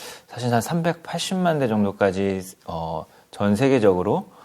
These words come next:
어, 생산 차질 대수가 좀 집계가 됐습니다. 그리고 문제는 이제 사 분기인데, 사 분기가 삼 분기보다는 생산 차질 대수가 조금은 내려온 것으로 이제 예측이 되고는 있는데, 어, 이 분기보다는 여전히 높은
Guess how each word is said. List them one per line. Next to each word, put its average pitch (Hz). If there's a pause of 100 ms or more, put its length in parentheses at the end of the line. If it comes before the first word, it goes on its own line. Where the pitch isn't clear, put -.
(200)
어, -
생산 135
차질 123
대수가 98
좀 98
집계가 101
됐습니다. 95
그리고 98 (440)
문제는 117
이제 131
사 101
분기인데, 104 (340)
사 110
분기가 127 (320)
삼 180
분기보다는 123
생산 139
차질 131
대수가 113
조금은 185
내려온 117
것으로 110
이제 92
예측이 95
되고는 104
있는데, 90 (480)
어, 87
이 101
분기보다는 131
여전히 110
높은 90